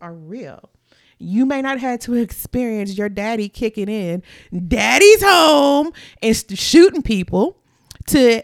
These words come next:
in order for you to have a real experience that is traumatizing enough for you to even contemplate suicide. So, um, of course, you know, I'm gonna,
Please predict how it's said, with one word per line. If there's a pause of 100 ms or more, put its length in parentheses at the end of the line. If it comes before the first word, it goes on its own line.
in
order
for
you
to
have
a
real
experience
that
is (340)
traumatizing
enough
for
you
to
even
contemplate
suicide. (420)
So,
um,
of
course,
you
know,
I'm
gonna,